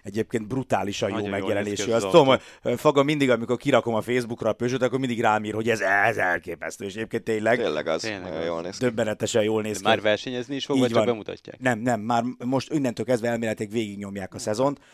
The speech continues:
Speaker 1: Nyilván, ha valami nagy baj lesz Monzában, akkor lehet, hogy nem, de ez a terv.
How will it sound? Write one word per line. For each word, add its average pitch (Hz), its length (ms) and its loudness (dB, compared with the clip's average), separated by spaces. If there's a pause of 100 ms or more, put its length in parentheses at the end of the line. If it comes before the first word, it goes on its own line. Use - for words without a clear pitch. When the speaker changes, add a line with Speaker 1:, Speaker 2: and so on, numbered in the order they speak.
(140)
Speaker 1:
Nyilván, 147 280 4
ha 127 80 4
valami 131 260 6
nagy 131 200 2
baj 113 180 0
lesz 110 160 -2
Monzában, 110 480 -2
akkor 110 220 -4
lehet, 113 200 2
hogy 98 120 -8
nem, 123 200 -2 (320)
de 107 200 -8
ez 107 320 -4
a 107 60 -6
terv. 120 340 0